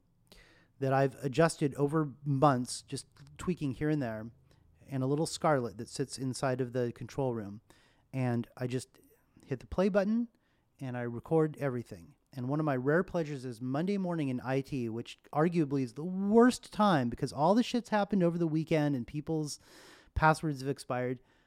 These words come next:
My beautiful thing is I sit down and I listen to the last, the day before's rehearsal. And from there, you pulled some gems out. And so you do, if you, if you do the heavy lifting yourself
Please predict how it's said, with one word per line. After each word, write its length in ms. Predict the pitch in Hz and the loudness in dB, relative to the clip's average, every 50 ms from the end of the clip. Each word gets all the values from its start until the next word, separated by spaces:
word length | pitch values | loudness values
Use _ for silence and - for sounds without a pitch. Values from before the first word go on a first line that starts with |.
| _ _ _ _ _ _ _ | _ _ _ _ _ _ _
My 360 | - 123 127 131 143 160 185 196 | -8 -4 0 2 4 6 6 4
beautiful 340 | 180 196 196 185 165 185 | 4 2 -2 -2 -4 -4
thing 160 | - - 180 170 | -4 0 0 2
is 100 | 151 139 | 2 2
I 80 | 127 | 0
sit 240 | 117 - - 156 147 | -2 -2 -6 -8 -4
down 300 | - 160 156 156 160 151 | -2 0 0 0 0 0
and 80 | 127 113 | -2 -2
I 20 | |
listen 300 | 110 110 127 - - 135 | -4 -6 -6 -6 -6 -6
to 100 | - 127 | -6 -6
the 120 | 110 110 | -6 -6
last, 420 | 107 104 113 120 127 143 143 - - _ _ - - 107 113 | -4 -4 -2 0 0 0 -2 -4 -8 _ _ -20 -20 -10 -8
the 100 | 120 117 | -6 -2
day 180 | 107 135 147 | 2 2 2
before's 420 | 165 156 147 - - 139 135 131 120 | 2 2 -2 -2 0 0 0 0 -2
rehearsal. 680 | 117 117 - - 127 120 107 - - 110 - - 123 - _ _ - - _ _ _ _ _ | -6 -8 -6 -4 -4 -4 -4 -6 -10 -12 -12 -14 -18 -20 _ _ -20 -20 _ _ _ _ _
And 160 | - 151 156 - | 0 0 2 2
from 200 | - 165 165 175 | 2 2 4 6
there, 260 | 262 311 311 226 190 | 6 8 8 8 6
you 140 | 185 175 180 | 4 2 0
pulled 300 | - - 165 160 165 - | -2 -2 -4 -4 -4 -4
some 180 | - 233 233 240 | -2 -2 0 2
gems 260 | 330 359 370 294 170 | 4 4 4 4 4
out. 240 | 147 110 104 92 - - _ _ - - - - - _ _ | 2 0 -2 -6 -14 -20 _ _ -20 -20 -20 -20 -20 _ _
And 100 | - 165 | -4 2
so 80 | - 208 | 4 4
you 120 | 202 208 220 | 4 4 2
do, 100 | 196 208 | 2 0
if 160 | 185 185 - | 0 0 0
you, 140 | 190 190 170 - | -2 -2 -2 -2
if 180 | 185 180 - | -4 -4 -4
you 80 | 190 180 | -4 -4
do 260 | 165 151 240 285 330 | 4 8 10 10 10
the 80 | 330 311 | 10 8
heavy 280 | 233 208 220 208 220 208 | 6 4 2 2 2 0
lifting 320 | 190 175 - - 175 156 | 0 -2 -2 -4 -4 -4
yourself 520 | 147 147 135 - - - 110 - - - | -4 -4 -4 -4 -4 -6 -6 -6 -10 -16